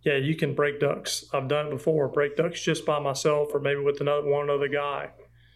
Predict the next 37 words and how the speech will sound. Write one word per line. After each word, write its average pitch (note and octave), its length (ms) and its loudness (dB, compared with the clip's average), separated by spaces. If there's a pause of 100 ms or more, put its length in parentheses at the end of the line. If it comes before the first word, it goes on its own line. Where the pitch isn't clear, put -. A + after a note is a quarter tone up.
(360)
Um, C3+ 460 -2 (1080)
but D3+ 200 2
the D3 100 4
live D#3+ 320 4
duck, D#3+ 180 4 (800)
the D3+ 60 0
good F3+ 240 2
thing D#3+ 180 2
about C#3 220 0
it C3+ 80 -2
is, C#3 280 4
is B2+ 120 -4
there's B2+ 240 0
so D#3+ 600 4
many C3 360 0
different C#3 480 -4
ducks D3 280 0
in G3 120 -2
it. G3+ 100 -8 (1120)
You D3 80 0
know, C3+ 80 4
you C3 100 2
can C#3+ 100 -2
get D3 160 2
that C#3 180 0
good D3+ 220 -2
comeback. C#3+ 360 0
"Meow, A#3 160 4
meow, B3 220 4
meow, A3 240 4
meow, A3 220 4
meow, G#3+ 200 4
meow, G#3 220 2
meow, G3 220 4
meow, F#3+ 240 4
meow, F#3 200 2
meow." F3+ 260 2